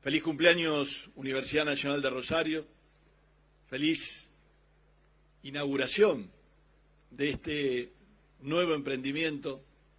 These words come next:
y el reconocimiento a esta actitud en el que ojalá todos podamos imitarla y llevarla adelante,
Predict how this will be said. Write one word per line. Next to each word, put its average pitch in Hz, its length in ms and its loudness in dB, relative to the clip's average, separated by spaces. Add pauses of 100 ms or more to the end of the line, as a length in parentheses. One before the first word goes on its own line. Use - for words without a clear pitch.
(1080)
y 143 80 -4
el 151 80 -2
reconocimiento 175 920 0
a 160 80 6
esta 147 640 0 (560)
actitud 143 540 -2 (2000)
en 139 120 -8
el 139 140 -4
que 147 420 0 (200)
ojalá 156 380 0
todos 180 300 2
podamos 151 800 0 (480)
imitarla 147 560 4
y 139 60 6
llevarla 135 400 6
adelante, 110 540 4